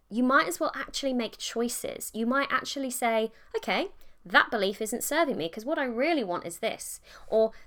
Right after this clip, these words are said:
"This has given me contrast, so now I know I wanna feel like this, so I'm going to choose to have that now."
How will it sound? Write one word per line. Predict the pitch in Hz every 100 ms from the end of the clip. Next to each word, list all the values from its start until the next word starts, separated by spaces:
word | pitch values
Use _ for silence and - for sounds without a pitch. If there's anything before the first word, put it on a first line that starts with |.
| -
"This | 330
has | 381
given | 302 269 247
me | 214
contrast, | - 269 285 - - - -
so | -
now | 220 240 320 330
I | 226
know | 180
I | 185
wanna | 190 180
feel | 190 - 175
like | 175 170 -
this, | 403 185
so | - 233
I'm | 226
going | 226 240
to | 233 196
choose | - - 330 349 208 147 247 330 - - - -
to | -
have | 262 226
that | 175 -
now." | 196 180 -